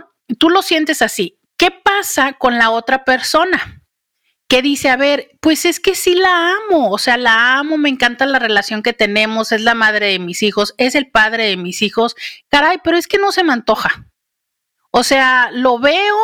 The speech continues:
es más, incluso me dicen, "Es que sí está guapo, ¿no? Pero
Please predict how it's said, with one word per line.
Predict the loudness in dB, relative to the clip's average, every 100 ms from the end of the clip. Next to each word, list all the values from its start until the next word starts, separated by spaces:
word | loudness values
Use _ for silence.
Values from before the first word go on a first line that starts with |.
| 0
es | 0 2 2
más, | 2 2 -2 -2
incluso | 0 0 0
me | 2
dicen, | 0 0 -2
"Es | -4
que | -4
sí | -2 -2
está | -2 0 0 0
guapo, | -2 -2 0 2 2 0 -8 _ -2
¿no? | 0 -2 _ 0
Pero | 0 2